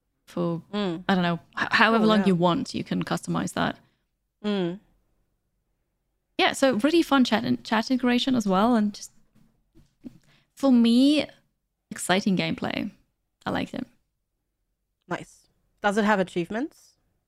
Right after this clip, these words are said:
Speaker 1: It does. It does have epic achievements, yes.
Speaker 2: Nice.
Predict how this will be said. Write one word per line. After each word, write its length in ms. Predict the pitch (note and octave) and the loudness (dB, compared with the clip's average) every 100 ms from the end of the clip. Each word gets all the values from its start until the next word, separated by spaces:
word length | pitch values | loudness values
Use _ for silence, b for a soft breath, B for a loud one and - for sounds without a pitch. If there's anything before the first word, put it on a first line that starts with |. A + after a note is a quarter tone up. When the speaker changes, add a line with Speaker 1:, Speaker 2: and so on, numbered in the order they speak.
| _ A#3 | _ -2
Speaker 1:
It 100 | A3+ | 2
does. 540 | F4 B4+ A3 - - _ | 4 4 0 -6 -12 _
It 80 | G#3+ | -10
does 140 | - | -4
have 120 | A3 F3 | -2 0
epic 280 | - C4 | 0 -2
achievements, 340 | - F#3 F3+ F#3 | -4 -2 -2 -2
yes. 200 | - - _ _ _ _ _ _ _ | -4 -8 _ _ _ _ _ _ _
Speaker 2:
Nice. 440 | F#3 D#3+ - _ | -10 -10 -14 _